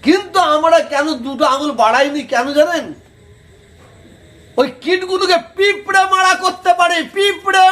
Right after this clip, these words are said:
মারা করতে পারি, কিন্তু আমরা ওই কিটগুলোকে, ওই সাম্প্রদায়িক মনোভাবপূর্ণ ব্যক্তিকে, ওদের বিরুদ্ধে কথা, ওদের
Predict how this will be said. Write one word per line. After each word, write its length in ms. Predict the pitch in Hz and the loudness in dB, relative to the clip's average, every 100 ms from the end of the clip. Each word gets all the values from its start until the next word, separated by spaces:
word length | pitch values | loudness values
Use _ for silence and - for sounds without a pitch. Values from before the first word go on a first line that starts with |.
| 370 | 4
মারা 380 | 359 349 349 | 2 4 2
করতে 440 | 339 349 330 - 330 | 2 0 0 2 0
পারি, 560 | 320 302 302 269 202 - _ - _ _ _ - - - - | 2 -2 -4 -10 -12 -18 _ -20 _ _ _ -20 -20 -20 -10
কিন্তু 240 | 247 254 | -4 0
আমরা 340 | 269 247 285 311 | 0 0 2 2
ওই 180 | 302 302 - | 2 -2 -4
কিটগুলোকে, 960 | 320 359 339 339 330 302 311 285 - - - _ _ _ _ - | -2 -2 -4 -4 -2 0 4 2 2 -10 -20 _ _ _ _ -6
ওই 100 | 240 | -4
সাম্প্রদায়িক 760 | - 233 262 294 311 320 311 | -2 -2 -2 -2 -2 0 -2
মনোভাবপূর্ণ 640 | 302 311 311 311 311 302 | 0 2 2 2 -2 -4
ব্যক্তিকে, 920 | 247 262 277 - 311 285 247 185 - - _ - | -2 0 0 -2 -2 2 0 0 -14 -20 _ 0
ওদের 300 | 247 285 302 | 0 2 -2
বিরুদ্ধে 440 | 190 262 302 302 - | -4 -2 -2 -2 -2
কথা, 280 | 269 269 294 | 0 2 4
ওদের 220 | 285 | 4